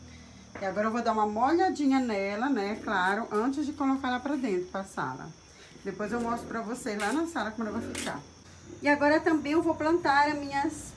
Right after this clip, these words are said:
petúnias, as minhas outras plantinhas ali, a mudinha, a babosa, tudo.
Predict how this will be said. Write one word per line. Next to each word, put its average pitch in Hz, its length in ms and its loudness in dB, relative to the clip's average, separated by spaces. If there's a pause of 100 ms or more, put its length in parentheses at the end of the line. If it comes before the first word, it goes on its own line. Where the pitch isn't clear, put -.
petúnias, 330 800 6
as 370 100 6
minhas 277 200 -6
outras 262 220 -6
plantinhas 247 440 -6
ali, 247 80 -4
a 302 140 4
mudinha, 262 460 -2
a - 20 -6
babosa, 233 520 -4
tudo. 294 240 -6